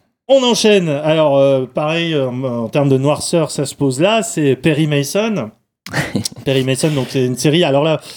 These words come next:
Speaker 1: un peu moins, un peu moins médiatisée, hein, euh, euh, pendant l'été. Euh, c'est toujours sur O C S, euh, huit épisodes. Euh, on la doit à, à deux scénaristes qui avaient, euh,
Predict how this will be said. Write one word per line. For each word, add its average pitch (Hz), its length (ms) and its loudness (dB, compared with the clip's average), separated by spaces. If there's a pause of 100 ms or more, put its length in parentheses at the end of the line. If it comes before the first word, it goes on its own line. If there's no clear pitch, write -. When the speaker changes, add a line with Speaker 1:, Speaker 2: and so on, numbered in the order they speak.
(280)
Speaker 1:
un 135 100 0
peu 190 160 4
moins, 180 1700 0
un 175 60 -12
peu 180 120 -10
moins 170 240 2
médiatisée, 190 760 0
hein, 277 300 -2
euh, 120 600 2
euh, 107 40 -2
pendant 113 260 -2
l'été. 202 420 -2
Euh, 113 180 0 (340)
c'est - 220 -2
toujours 196 340 2
sur 131 220 -2
O 117 60 2
C 135 180 -2
S, 220 400 -2
euh, 117 300 0
huit 127 280 -8
épisodes. 139 640 -2 (500)
Euh, 117 200 2
on 113 140 2
la 113 140 0
doit 131 400 2
à, 117 580 -8
à 104 60 -2
deux 151 260 2
scénaristes 151 800 -4
qui 107 160 -12
avaient, 113 320 -4
euh, 92 360 -4